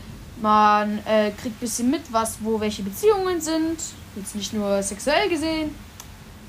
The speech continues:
Sexuell ist das falsche Ausdruck, oder? Das, das, des Ausdruck. Ich kann mich gleich vergraben gehen, ey.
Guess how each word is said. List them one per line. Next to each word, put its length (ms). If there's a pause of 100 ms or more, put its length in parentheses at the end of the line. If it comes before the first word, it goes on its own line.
(240)
Sexuell 420
ist 140
das 100
falsche 240
Ausdruck, 360
oder? 220 (720)
Das, 240 (140)
das, 280 (180)
des 300
Ausdruck. 480 (2250)
Ich 120
kann 140
mich 160
gleich 220
vergraben 480
gehen, 180
ey. 220